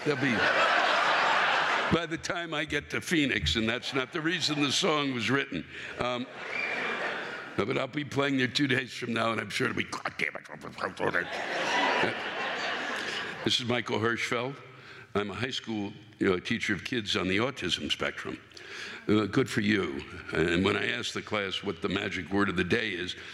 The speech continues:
a seventeen-year-old, year old girl yells, "Lotion!" <laughs> I fell out of the chair laughing. Nicole A, why is everyone trying to sell us T-shirts?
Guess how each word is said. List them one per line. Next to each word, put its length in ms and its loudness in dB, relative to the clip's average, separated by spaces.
a 60 2
seventeen-year-old, 960 2
year 280 4
old 180 2
girl 260 4
yells, 460 0
"Lotion!" 840 2
<laughs> 20 -4
I 1500 2
fell 320 -2
out 200 0
of 100 -12
the 80 -2
chair 400 2
laughing. 580 0
Nicole 440 2
A, 120 2
why 200 0
is 160 -4
everyone 380 -4
trying 280 -2
to 80 -6
sell 240 2
us 140 0
T-shirts? 640 0